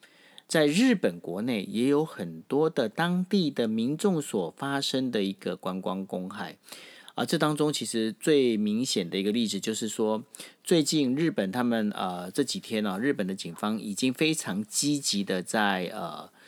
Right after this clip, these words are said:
就是尤其是东京都的警方，他非常积极的在对于涩谷地区开始做宣导。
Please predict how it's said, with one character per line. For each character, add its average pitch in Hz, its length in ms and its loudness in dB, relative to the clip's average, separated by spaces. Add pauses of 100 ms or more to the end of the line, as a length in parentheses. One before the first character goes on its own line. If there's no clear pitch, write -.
(360)
就 127 100 -2
是 110 300 0
尤 113 120 -2
其 113 140 -2
是 123 100 0
东 127 220 2
京 123 180 0
都 120 140 0
的 107 80 2
警 82 220 -6
方， 95 200 -4
他 139 160 -2
非 175 160 0
常 123 160 0
积 127 140 -2
极 107 100 -4
的 98 140 -2
在 104 240 0
对 117 260 2
于 90 300 -2
涩 139 260 2
谷 - 160 -6
地 107 200 -2
区 101 200 0
开 110 200 -4
始 87 80 -4
做 98 180 -4
宣 95 300 -4
导。 - 160 -8